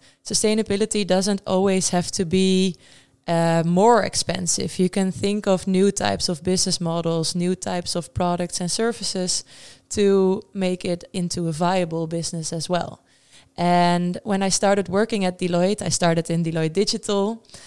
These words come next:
So, uh, that was mostly around designing new digital products, but still sustainability was there in the back of my head, uh,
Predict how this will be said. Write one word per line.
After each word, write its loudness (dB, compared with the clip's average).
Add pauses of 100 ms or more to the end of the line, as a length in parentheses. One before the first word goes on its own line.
(180)
So, 4
uh, 0
that 0
was -2
mostly -4
around -10
designing -8
new -4
digital -8
products, -8
but -4
still 4
sustainability 0
was -4
there 0
in -2
the -2
back -2
of -8
my 0
head, 4 (640)
uh, 6